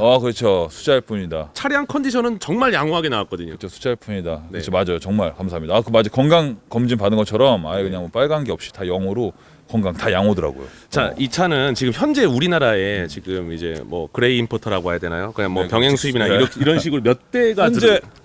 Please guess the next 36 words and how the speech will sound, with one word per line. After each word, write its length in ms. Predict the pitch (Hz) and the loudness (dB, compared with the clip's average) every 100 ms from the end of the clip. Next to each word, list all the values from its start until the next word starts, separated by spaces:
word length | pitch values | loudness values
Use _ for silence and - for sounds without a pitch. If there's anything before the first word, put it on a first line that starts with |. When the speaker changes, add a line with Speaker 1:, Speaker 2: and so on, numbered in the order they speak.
| - - _ _ - | -20 -20 _ _ -12
Speaker 1:
제 120 | 139 | -6
차가 600 | 120 165 156 147 139 139 | 2 6 8 6 6 6
이제 160 | 123 113 | 4 0
일 140 | 208 | 2
호로 460 | 247 165 98 80 76 | 4 4 4 0 -6
들어왔고요. 440 | - 120 87 - 95 | 0 2 2 0 -2
Speaker 2:
일 60 | 110 | 2
호. 40 | |
Speaker 1:
블랙으로. 460 | 104 92 90 95 78 | 2 2 0 -2 -4
Speaker 2:
네. 160 | 101 82 _ _ | -8 -12 _ _
Speaker 1:
그다음에 640 | - 143 143 156 160 156 156 - _ _ 160 | -6 -4 -2 -2 -2 -2 -4 -8 _ _ -2
빨간색이랑 680 | 185 202 208 185 190 175 156 | 0 2 0 0 -2 -2 -4
파란색을 920 | - 214 220 208 190 165 160 147 151 | -6 -2 0 0 -2 -4 -2 2 0
다른 240 | 139 110 135 | 2 2 2
업체에서 300 | 120 127 107 | 2 0 -2
들어왔더라고요. 640 | 113 87 76 127 101 95 | 0 0 2 4 4 4
Speaker 2:
아, 300 | 95 95 90 - | -4 -4 -6 -8
그럼 140 | 113 | -6
Speaker 1:
근데 160 | 180 185 | 0 2
아직 340 | 196 226 240 | 4 4 2
그분들 880 | 180 196 226 202 220 214 220 214 214 | -2 0 2 2 2 2 2 2 0
소식을 320 | 196 196 185 | 0 0 2
몰라요. 300 | 135 101 85 73 | 4 6 6 4
Speaker 2:
수면에 380 | - 302 294 240 | 0 2 4 4
아- 60 | |
Speaker 1:
궁금해요. 400 | 156 240 247 180 | 6 8 8 8
사실 220 | 151 220 | 6 4
저희가 240 | 170 180 170 | 6 4 4
지금 120 | 147 | 2
Speaker 2:
어. 20 | |
Speaker 1:
챌린저인 480 | 123 214 208 190 175 | 0 2 4 2 2
차저 340 | - 208 202 151 | 0 4 4 4
동호회, 360 | 131 123 104 | 2 2 2
Speaker 2:
네. 440 | 95 _ _ - 113 | -2 _ _ -6 0
Speaker 1:
챌린저의 260 | 190 185 175 | 2 4 2
차저 360 | 165 170 160 | 2 2 4